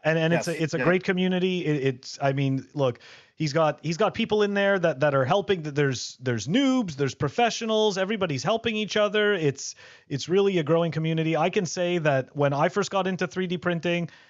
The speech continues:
Speaker 1: I was asking ten questions a day, and it was super annoying. But once I got the hang of it, it was fantastic. So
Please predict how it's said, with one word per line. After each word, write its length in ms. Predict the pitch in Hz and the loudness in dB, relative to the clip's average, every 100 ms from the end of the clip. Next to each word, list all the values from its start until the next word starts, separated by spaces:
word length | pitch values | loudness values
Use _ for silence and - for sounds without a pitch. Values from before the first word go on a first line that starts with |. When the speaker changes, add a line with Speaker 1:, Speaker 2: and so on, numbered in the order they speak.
| _ _ | _ _
Speaker 1:
I 120 | 160 | 2
was 140 | 190 175 | 2 4
asking 480 | 180 170 185 170 147 | 2 0 -2 -4 -2
ten 220 | 175 170 | -2 0
questions 420 | 170 151 147 123 | 0 0 -2 -6
a 60 | 120 | -4
day, 240 | 104 - _ _ | -6 -8 _ _
and 460 | 135 131 127 127 127 | -2 0 2 2 0
it 80 | |
was 220 | 127 127 - | 0 -2 -4
super 400 | - 220 - 208 | -6 -4 0 2
annoying. 480 | 190 202 208 208 | 2 2 2 0
But 160 | 165 139 | 0 0
once 200 | 156 190 | 0 0
I 60 | 208 | 0
got 160 | 196 | 0
the 80 | 196 | 0
hang 220 | 196 214 | 0 -2
of 100 | 214 | -2
it, 400 | 220 220 - - - | 0 -2 -6 -18 -6
it 60 | |
was 160 | 143 139 | -2 0
fantastic. 720 | 165 151 135 104 - 92 - _ _ _ _ _ _ | 2 2 0 -4 -6 -12 -14 _ _ _ _ _ _
So 440 | - 127 117 107 | -4 -2 0 -2